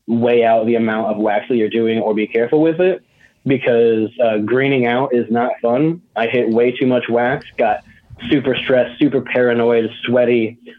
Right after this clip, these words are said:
Like, I left the apartment set immediately. And at that time, there was a cop sitting at the entryway to the apartment.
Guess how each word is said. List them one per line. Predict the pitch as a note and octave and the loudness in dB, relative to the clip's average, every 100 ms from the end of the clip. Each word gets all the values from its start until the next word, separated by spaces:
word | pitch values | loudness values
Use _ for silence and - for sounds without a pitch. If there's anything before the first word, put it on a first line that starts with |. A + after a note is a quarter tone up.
| - | -8
Like, | A#2 | -2
I | A#2+ B2 | 0 2
left | A#2 B2 A#2+ | 2 0 0
the | B2 | -2
apartment | A#2+ A#2 A#2 A2+ | -2 0 -2 -2
set | A#2 | -2
immediately. | A2 A2 B2 C#3+ D#3+ E3 D#3 - _ _ _ | 0 0 2 2 2 0 -6 -16 _ _ _
And | A#2+ A#2+ | -2 0
at | G#2 G#2+ | 0 0
that | E3+ - | -2 -2
time, | A#2 G#2+ A2 C#3 D#3 | -4 -2 -2 -4 -6
there | A#2+ A#2+ C#3+ | -4 0 2
was | C3+ | 0
a | |
cop | A#2+ A#2+ A#2 - | 0 -2 -2 0
sitting | B2 A2+ A2 | 0 0 -2
at | A2+ | -4
the | A#2+ G#2+ G#2 _ _ _ | 0 -2 -2 _ _ _
entryway | F#3+ C#3+ F#3 C#3 B2 A2+ | 0 2 2 2 2 0
to | |
the | A2+ | -2
apartment. | A2 A2 E2+ F2 - | -2 -2 -4 -6 -12